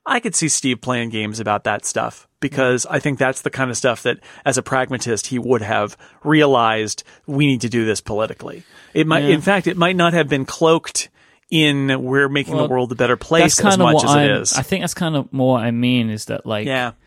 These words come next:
Speaker 2: it would have been a letter on apple dot com explaining everything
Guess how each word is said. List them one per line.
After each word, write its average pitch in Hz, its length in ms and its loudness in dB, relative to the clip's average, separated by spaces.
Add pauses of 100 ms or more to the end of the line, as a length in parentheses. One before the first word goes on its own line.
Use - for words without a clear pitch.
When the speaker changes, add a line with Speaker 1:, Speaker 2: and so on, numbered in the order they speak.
(260)
Speaker 2:
it 135 140 4
would 139 180 2
have 131 120 2
been 131 180 2
a 123 60 4
letter 120 320 2
on 120 200 0
apple 113 360 -4
dot 110 260 -6
com 110 240 -6
explaining 110 640 -4
everything 135 720 0